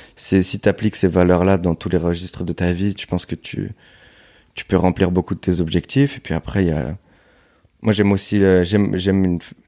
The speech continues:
pendant longtemps, j'aimais beaucoup aussi les, les gens, les hommes qui assumaient beaucoup leur part de féminité. Moi, j'ai, j'ai été très fan de Prince, notamment pendant longtemps pour ça. Euh, pas que pour ça, évidemment, parce que, mais y a, parce que ça correspondait à un univers, ça envoyait un message intéressant.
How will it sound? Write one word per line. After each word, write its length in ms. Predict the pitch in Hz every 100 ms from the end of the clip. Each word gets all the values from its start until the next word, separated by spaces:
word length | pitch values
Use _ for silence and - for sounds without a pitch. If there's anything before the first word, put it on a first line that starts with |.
| _ - _ -
pendant 220 | 107 107
longtemps, 300 | 104 107 120
j'aimais 200 | 104 98
beaucoup 280 | 92 - 101
aussi 200 | - 95
les, 240 | 92 87
les 140 | 85 85
gens, 220 | 92 90 -
les 280 | 87 87 95
hommes 180 | 92
qui 120 | 87 87
assumaient 320 | - 95 90
beaucoup 240 | 85 -
leur 120 | 87 -
part 160 | 85
de 140 | 82 80
féminité. 580 | - 90 90 90 - 90
Moi, 120 | 85
j'ai, 220 | 82 82
j'ai 160 | 80 85
été 180 | - 80
très 160 | 85
fan 180 | - 87
de 80 | 82
Prince, 400 | - 90 85 -
notamment 320 | 76 82 82
pendant 220 | 80 80
longtemps 320 | 82 78 85 82
pour 200 | 80 -
ça. 260 | 82 87 - _ _ _ _ _ _ -
Euh, 320 | 71 76 71 58 - _ _ _ _ -
pas 120 | 104
que 160 | - 117
pour 240 | 98 92
ça, 140 | - 90
évidemment, 440 | 82 90 135 131
parce 200 | 87 82
que, 80 | -
mais 180 | 87 87
y 80 | 87
a, 60 |
parce 160 | - -
que 80 | 92
ça 140 | 85
correspondait 380 | 87 87 90 87
à 60 |
un 80 | 85
univers, 440 | 87 95 92 80 80
ça 100 | 82
envoyait 220 | 80 80
un 60 | 82
message 280 | 80 82
intéressant. 540 | 80 80 78 - 85